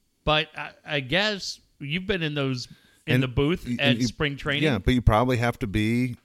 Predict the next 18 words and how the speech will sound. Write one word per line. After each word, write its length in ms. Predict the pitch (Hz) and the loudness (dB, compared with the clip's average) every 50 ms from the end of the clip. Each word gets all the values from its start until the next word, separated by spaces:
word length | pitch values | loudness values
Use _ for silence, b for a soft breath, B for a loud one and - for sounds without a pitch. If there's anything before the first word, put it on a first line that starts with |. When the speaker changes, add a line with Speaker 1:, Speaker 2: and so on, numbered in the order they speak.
| _ _ - | _ _ -4
Speaker 2:
like 240 | 90 104 117 117 - - | 0 0 0 0 0 0
you 180 | 123 123 127 127 | 0 2 2 2
said, 380 | - - - 302 90 78 73 - - - | 0 0 -2 -4 -6 -8 -10 -14 -14 -10
quarantined 720 | - - 107 123 131 139 143 120 - 135 127 143 170 170 | -4 0 2 4 4 4 4 4 4 4 4 4 4 4
and 160 | 147 120 104 - | 2 2 2 2
separated. 640 | - - 113 113 - 123 120 123 135 156 175 165 | 4 4 4 4 4 6 6 6 6 4 4 4
I 100 | 120 107 | 4 4
don't 140 | 143 190 156 | 4 4 4
know 100 | 131 147 | 4 4
why 120 | 180 180 160 | 4 2 2
the 100 | 110 82 | 2 2
hell 120 | 85 80 | 2 2
they 100 | 73 76 | 2 0
do 160 | 71 73 73 64 | 0 0 -2 -2
it. 180 | - - _ _ | -4 -8 _ _
Speaker 1:
Now, 300 | - 208 226 214 202 208 - _ _ _ _ _ - 220 | -4 -2 0 0 0 -2 -6 _ _ _ _ _ -18 -6
Darren 420 | 143 127 240 285 403 427 427 311 | 0 2 2 2 2 -2 -4 -2
asked 600 | 226 208 190 190 196 190 165 - - - _ _ | -2 0 0 0 0 -2 -4 -8 -10 -12 _ _